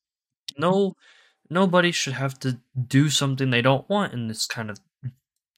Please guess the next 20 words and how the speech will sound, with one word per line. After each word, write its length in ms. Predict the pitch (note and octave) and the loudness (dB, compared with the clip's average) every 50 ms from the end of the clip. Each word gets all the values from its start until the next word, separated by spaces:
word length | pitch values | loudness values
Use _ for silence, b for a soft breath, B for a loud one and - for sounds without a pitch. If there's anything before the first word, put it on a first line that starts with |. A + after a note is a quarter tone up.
| _ _ _ _ | _ _ _ _
in 240 | - C3 C#3 C#3+ D#3 | -4 -2 0 0 0
this 340 | F3 G3 G3+ - - - - - | 0 0 0 0 0 -2 -4 -4
aspect. 600 | - C#3 D#3+ F3+ F3 - - B2+ A#2 A2 A#2 B2+ - b b b b b b | -4 -4 -2 -2 -4 -4 -4 -2 -4 -4 -4 -8 -16 b b b b b b
If 120 | - C#3 | -6 -4
someone 320 | C3 - A#3 B3+ C4+ B3 A3 | -2 0 0 0 0 0 0
doesn't 260 | G#3 G3 F3+ E3+ C#3+ | 0 0 0 -2 0
wanna 180 | D3 D#3+ D#3 | 0 0 2
use 280 | C#3 B2+ C3 B2+ A#2 - | 2 4 4 2 2 0
your 140 | G#2+ A#2 C3 | -2 -2 -4
preferred 440 | C3 - C#3 C3 - C3+ C#3 C3 C3 | -2 -4 -8 -4 -2 -2 -2 -2 -4
pronouns 480 | - A#2+ B2 C3 C#3 C#3+ D3 D3 C3+ | -6 -6 -4 -2 -2 -2 -2 -4 -4
and 120 | B2 A#2+ A#2 | -4 -4 -4
they 80 | A#2+ | -4
just 220 | A2+ C3 C3 - C#3+ | -4 -4 -6 -4 -4
wanna 160 | C#3 C3 C3 | -6 -6 -6
call 260 | - - - C#3 C#3+ | -6 -4 -2 0 0
you 160 | C#3+ C#3+ C#3 | 0 0 -2
by 160 | B2+ B2+ A#2 | -2 0 0
your 300 | A#2 A2+ B2 C#3 C#3+ C3+ | 0 2 0 0 0 0
name, 340 | A#2 A2 A#2 C3 D3+ D#3 D#3+ | -2 -2 -4 -4 -4 -6 -10